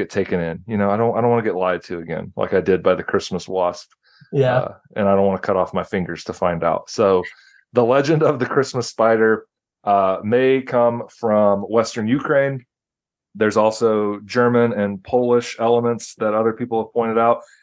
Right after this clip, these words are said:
Speaker 1: If you look at the list on the Wikipedia article, it also throws in, uh, Poland, Denmark, Norway, Sweden, Finland, and Russia. So I would say, by and large, uh, cold places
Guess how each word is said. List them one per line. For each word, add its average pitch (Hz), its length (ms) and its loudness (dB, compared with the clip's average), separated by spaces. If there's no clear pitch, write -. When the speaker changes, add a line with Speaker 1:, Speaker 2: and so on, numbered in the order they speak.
Speaker 1:
If 107 100 -6
you 117 160 0
look 135 180 0
at 120 140 0
the 107 100 0
list 123 600 0
on 110 240 2
the 104 80 0
Wikipedia 104 520 -4
article, 104 520 -2
it 104 80 -2
also 101 300 0
throws 101 380 -4
in, 98 380 -2
uh, 92 220 -2
Poland, 110 420 0
Denmark, 101 420 0
Norway, 98 380 0
Sweden, 98 480 -8
Finland, 98 540 -2
and 87 200 -2
Russia. - 440 0
So - 120 -4
I 104 60 2
would 104 140 -2
say, 107 420 -2
by 110 240 2
and 104 120 0
large, 113 640 -2
uh, 98 640 0
cold 131 580 2
places 131 720 -2